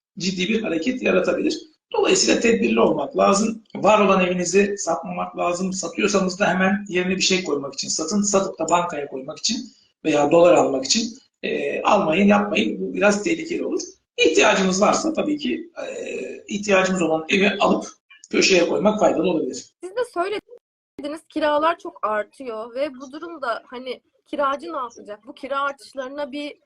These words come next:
Speaker 2: düzenleme, bir <laughs> durduracak bir, e, durum gelecek mi, görecek miyiz ilerleyen süreçte?
Speaker 1: İşte iki yıl geldi. İki yıl geldiğinde ne olduğunu gördük. Bu sefer de başka sorunlar çıktı. E, mal sahipleri bu sefer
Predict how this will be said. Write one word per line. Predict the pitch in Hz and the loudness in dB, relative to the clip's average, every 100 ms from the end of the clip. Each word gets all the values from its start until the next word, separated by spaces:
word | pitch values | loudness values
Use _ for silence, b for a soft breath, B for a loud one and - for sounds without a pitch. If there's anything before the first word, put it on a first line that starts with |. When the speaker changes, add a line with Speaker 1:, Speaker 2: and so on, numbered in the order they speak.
| _ _ | _ _
Speaker 2:
düzenleme, | 247 247 269 269 262 269 269 | -14 -8 -8 -8 -10 -8 -10
bir | 262 277 277 | -10 -12 -10
<laughs> | 262 | -10
durduracak | 247 233 254 262 285 - | -10 -12 -10 -4 -4 -4
bir, | 269 - - - | -14 -14 -16 -4
e, | 196 202 196 196 190 - 202 | -2 0 -2 -2 -4 -8 -12
durum | 240 269 | -10 -8
gelecek | 233 233 220 247 247 | -8 -10 -8 -10 -8
mi, | 214 | -8
görecek | 226 220 226 240 | -8 -6 -8 -8
miyiz | 214 190 190 | -12 -12 -12
ilerleyen | 190 175 165 165 | -10 -10 -12 -18
süreçte? | 196 170 160 160 - - 175 _ _ _ _ _ - | -18 -16 -16 -16 -20 -20 -20 _ _ _ _ _ -2
Speaker 1:
İşte | 339 | 0
iki | 320 - | 2 4
yıl | - 269 | 6 6
geldi. | 269 262 214 196 - - | 6 6 4 4 2 -2
İki | 214 247 | -4 0
yıl | 226 226 | 0 2
geldiğinde | 233 214 208 226 | 2 2 2 2
ne | 226 | 2
olduğunu | 208 185 233 | 2 0 0
gördük. | 220 208 - - - | 2 2 2 -4 -12
Bu | - | -6
sefer | 220 208 202 | 0 2 4
de | 247 | 4
başka | 202 220 | 2 2
sorunlar | 208 190 190 185 180 | -2 -2 -2 -2 -4
çıktı. | - - 202 | -4 -4 -2
E, | - 170 165 160 156 156 | -2 -4 -10 -10 -10 -10
mal | 160 185 | 0 2
sahipleri | 185 185 170 165 175 | 2 4 2 2 -4
bu | 165 | -4
sefer | - 170 | -2 0